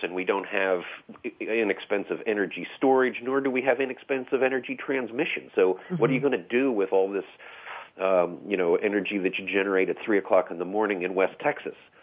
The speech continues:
Speaker 1: Um, so that's a pro-, an important problem as we sit here now in two thousand thirteen. But,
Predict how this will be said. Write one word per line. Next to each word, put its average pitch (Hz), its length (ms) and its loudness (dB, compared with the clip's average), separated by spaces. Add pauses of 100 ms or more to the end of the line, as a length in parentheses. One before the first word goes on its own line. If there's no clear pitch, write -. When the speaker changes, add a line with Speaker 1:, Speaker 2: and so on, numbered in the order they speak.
(440)
Speaker 1:
Um, 95 300 2
so 135 160 8
that's 147 220 4
a 156 40 -4
pro-, 151 300 0
an 135 80 2
important 131 400 2
problem 117 500 4 (200)
as 104 200 -2
we 110 140 0 (100)
sit 131 140 4
here 113 180 0
now 113 320 0
in 98 160 -4
two 123 80 -4
thousand 98 400 0
thirteen. 107 640 -2 (420)
But, - 220 0